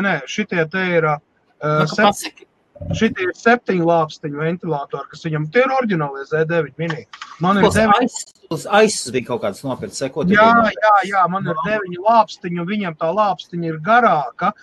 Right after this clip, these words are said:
Speaker 1: līdz ar
Speaker 2: Jā.
Speaker 1: to viņš lielāk gaisa daudz un pie mazākiem apgriezieniem. Man vispār kaut kādi pusotru, divi tūkstoši apgriezieni, četri tūkstoši vietā ir.
Speaker 2: Man vajadzētu nomainīt tos visus
Speaker 1: Un plus,
Speaker 2: šitos.
Speaker 1: plus piedāvām, Helmut, man jau ir, man jau ir vēl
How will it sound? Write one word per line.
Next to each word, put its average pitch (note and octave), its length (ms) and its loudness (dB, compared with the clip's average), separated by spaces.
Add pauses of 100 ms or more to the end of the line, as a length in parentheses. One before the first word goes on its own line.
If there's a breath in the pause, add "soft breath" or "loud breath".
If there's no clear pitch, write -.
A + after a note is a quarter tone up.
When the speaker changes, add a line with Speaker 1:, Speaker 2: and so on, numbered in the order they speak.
(140 soft breath)
Speaker 1:
līdz E3+ 200 -4
ar E3 80 0
Speaker 2:
Jā. A#2+ 100 2
Speaker 1:
to F#3 120 -4
viņš E3+ 100 -8 (140)
lielāk D3+ 300 -4
gaisa E3+ 340 -2
daudz G#3+ 300 0
un E3+ 100 -8
pie E3+ 140 -4
mazākiem F3+ 580 -2
apgriezieniem. C3+ 640 -6 (280 loud breath)
Man E3+ 140 0
vispār G3+ 340 4
kaut D#3+ 140 2
kādi D3+ 220 2
pusotru, F#3 420 -6
divi E3+ 180 -4
tūkstoši F3+ 500 -4
apgriezieni, D#3+ 440 -2
četri E3 240 0
tūkstoši D3+ 520 -8
vietā D3 360 -8
ir. A2 60 -18 (600)
Speaker 2:
Man C#3 160 -2
vajadzētu D3+ 420 0
nomainīt A#2 460 -4
tos A#2 200 -12
visus E3 300 -2
Speaker 1:
Un G3 80 4
plus, B3 320 4
Speaker 2:
šitos. - 100 -12
Speaker 1:
plus C4+ 300 2
piedāvām, G#3+ 560 2
Helmut, A#3 460 2
man A#3+ 180 2
jau G#3 180 2
ir, F3 200 -6
man A3 200 0
jau F3+ 160 -4
ir E3 120 -2
vēl E3 240 -2